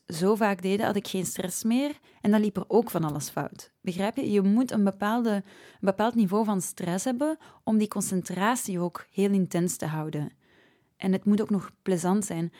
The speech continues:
Ik heb ooit gemerkt, omdat we zoveel speelden, dat ik, ehm, en nee, bijvoorbeeld met E K S, we speelden twee jaar dezelfde set. En op het einde had ik er gewoon geen zin meer in, want het is, het was zo saai.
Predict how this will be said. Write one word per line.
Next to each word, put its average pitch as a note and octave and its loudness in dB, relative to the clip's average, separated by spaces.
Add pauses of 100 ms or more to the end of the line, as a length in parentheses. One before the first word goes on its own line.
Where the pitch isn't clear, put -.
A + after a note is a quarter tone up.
(260)
Ik G#3 -4
heb A3 -2
ooit A#3+ 2
gemerkt, G3+ -2
omdat F#3 0
we E3+ 0
zoveel G3+ -2
speelden, G#3 -6 (1000)
dat G3 2
ik, F#3+ 0
ehm, F3 0 (800)
en F#3+ -2
nee, F#3 2
bijvoorbeeld F#3 -2
met - -8
E F#3+ 0
K F#3+ -4
S, - -8
we G#3+ -6
speelden F#3+ -10
twee G3 -4
jaar G3 -4
dezelfde F3 -6
set. - -10 (600)
En G3+ 2
op F3 0
het - -12
einde A#3 2
had A3 2
ik G3 -8
er F3+ -2
gewoon F3 0
geen D#3 -4
zin E3 0
meer F3+ 0
in, D#3 -4
want E3+ -8
het D#3 -12
is, - -16 (320)
het - -20
was - -8
zo F#3 -6
saai. F3+ -8